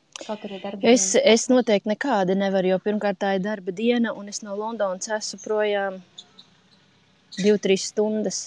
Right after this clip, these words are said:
Speaker 2: Man darbs beidzās trijos. Es noteikti nekad, nu, es ļoti gribētu, ja es varētu, bet es, tā būs pirmā diena, kad es atpakaļ darbā, nu, nekādi.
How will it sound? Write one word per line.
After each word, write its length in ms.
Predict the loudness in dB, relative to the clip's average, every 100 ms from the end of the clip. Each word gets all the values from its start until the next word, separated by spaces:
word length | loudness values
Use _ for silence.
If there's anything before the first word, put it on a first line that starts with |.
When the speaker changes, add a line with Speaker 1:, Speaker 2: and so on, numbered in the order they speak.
| -14 _
Speaker 2:
Man 200 | -2 2
darbs 320 | 4 2 0
beidzās 400 | 2 2 2 0
trijos. 400 | 0 2 2 0
Es 80 | -4
noteikti 480 | -2 0 0 -2 -4
nekad, 240 | -6 -6 -4
nu, 200 | -2 2
es 160 | 2 6
ļoti 280 | 4 4
gribētu, 480 | 4 4 4 0 -4
ja 60 | -6
es 80 | -2
varētu, 380 | -2 -2 -4 -10
bet 160 | -12
es, 140 | -10 -12 -14 -14
tā 160 | 0 2
būs 160 | 4 4
pirmā 300 | 2 4 2
diena, 220 | 2 2
kad 100 | 0
es 100 | 2
atpakaļ 380 | 0 -2 -4 0
darbā, 300 | 2 2 -2
nu, 120 | -2 -4
nekādi. 640 | -8 -10 -8 -6 -8